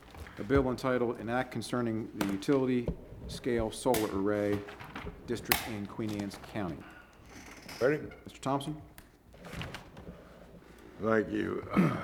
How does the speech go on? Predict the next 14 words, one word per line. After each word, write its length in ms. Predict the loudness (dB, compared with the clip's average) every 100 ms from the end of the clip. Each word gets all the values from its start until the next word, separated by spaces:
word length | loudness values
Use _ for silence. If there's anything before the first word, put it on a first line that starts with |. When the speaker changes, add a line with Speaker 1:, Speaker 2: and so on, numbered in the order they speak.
| -6 -10 -14 -18 -18 -20 -20 -18 -12 2
Speaker 2:
On 240 | 4 4
March 320 | 6 6 6 4
twenty-second, 760 | 4 4 4 4 4 2 -6
twenty 340 | -2 0 2 2
twenty-two, 800 | 0 -4 -4 -8 -2 2 2 0
Commissioner 400 | 0 0 0 -4
Moran 600 | -2 0 0 2 0 -2
introduced 920 | -2 -4 -6 -8 -2 2 2 0 -6 -8
County 340 | 0 2 4 4
Ordinance 400 | 2 2 -4 -4
Number 240 | -4 -4
twenty-one 580 | -8 -4 0 0 0 -2
oh 200 | -4 -6 0
four, 420 | 6 8 8